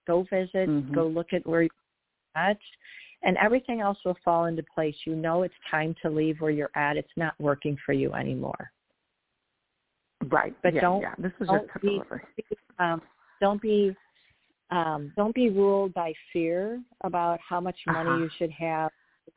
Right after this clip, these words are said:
Speaker 1: You're not a gazillionaire, and it's not happening today, so you might as well not worry about it. Just get yourself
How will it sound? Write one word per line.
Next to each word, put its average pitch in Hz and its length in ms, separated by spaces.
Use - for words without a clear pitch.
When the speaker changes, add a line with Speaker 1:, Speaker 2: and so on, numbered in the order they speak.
Speaker 1:
You're 185 200
not 202 220
a 208 40
gazillionaire, 175 840
and 160 80
it's - 200
not 165 180
happening 165 560
today, 147 420
so - 60
you 151 140
might 151 200
as 156 140
well 156 100
not 151 160
worry 147 280
about 147 320
it. 151 120
Just 151 220
get 147 220
yourself 147 340